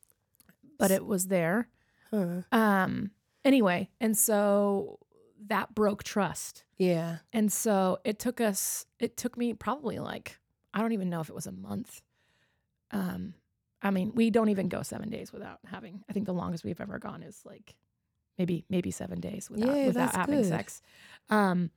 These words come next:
Speaker 1: but that's not everybody, and that's okay if that's not your rhythm.
Speaker 2: Yeah.
Speaker 1: Totally fine. No judgment here. I'm just saying that going a month is out because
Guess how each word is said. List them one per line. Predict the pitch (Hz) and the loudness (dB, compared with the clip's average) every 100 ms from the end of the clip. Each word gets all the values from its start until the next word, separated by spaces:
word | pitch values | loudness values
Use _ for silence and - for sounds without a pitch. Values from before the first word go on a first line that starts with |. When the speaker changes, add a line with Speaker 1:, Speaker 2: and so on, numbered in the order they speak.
| _ - | _ 2
Speaker 1:
but | 226 | 4
that's | 190 214 | 4 4
not | 202 | 4
everybody, | 208 202 196 196 | 4 4 4 2
and | 185 | 0
that's | 180 | 2
okay | 208 214 | 2 2
if | 190 | 0
that's | 185 - | -2 -2
not | 185 190 | -2 0
your | 180 | 0
rhythm. | - 190 | 4 4
Speaker 2:
Yeah. | 165 | 4
Speaker 1:
Totally | 180 208 202 185 | 2 2 4 2
fine. | 175 180 | 2 2
No | 196 | 4
judgment | 196 185 185 165 | 4 2 0 -4
here. | 170 | -4
I'm | 196 | -2
just | 185 - | -2 -2
saying | 190 185 180 - - | 0 0 -4 -12 -6
that | 190 170 | -2 2
going | 202 185 | 2 2
a | 185 | 0
month | 196 208 - | -2 -2 0
is | 185 160 - | -2 -2 -4
out | - 220 | -6 -4
because | 220 220 | -4 -2